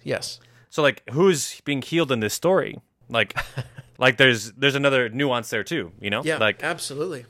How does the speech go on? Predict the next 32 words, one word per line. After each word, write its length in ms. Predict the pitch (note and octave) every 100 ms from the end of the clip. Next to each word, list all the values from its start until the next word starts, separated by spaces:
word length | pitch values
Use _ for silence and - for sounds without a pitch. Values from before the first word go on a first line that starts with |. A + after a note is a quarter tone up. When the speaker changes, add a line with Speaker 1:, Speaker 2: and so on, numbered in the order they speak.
| -
Speaker 1:
No, 200 | D#3+ E3
Speaker 2:
yeah. 80 | D#3
Speaker 1:
that's 160 | C#3+
for 120 | -
sure. 320 | C#3 F3+ B2+ C#3+
I 80 | C3
love 180 | D3 C#3+
that. 260 | A2 - _ _ -
I 40 |
love 240 | C3 C3+ C3
that. 220 | - - _ _ _
You 120 | C#3+ C3
know, 160 | B2+
it's, 340 | D3 - - -
it's, 420 | D3 C#3+ - - _ - - - _ _ -
you 260 | - G#3+ F3
know, 100 | D3+
it's 140 | C#3+
this 180 | - D3
whole 440 | F#3 F3+ E3+ F#3
idea 420 | F#3+ D#3+ D3+ D#3 D#3
that 220 | C#3+ C#3+
we, 140 | D3
you 340 | D3 D3 E3+ C3+
know, 180 | B2+
because 520 | C3 D3+ - E3+ D#3+ D3
we 140 | D3+
are 100 | D3+
the 100 | C#3+
ones 520 | C#3 C3+ C3 C3 - - - _ - - _
that 240 | C#3+ C#3 C3
are 360 | C3 B2+ C3+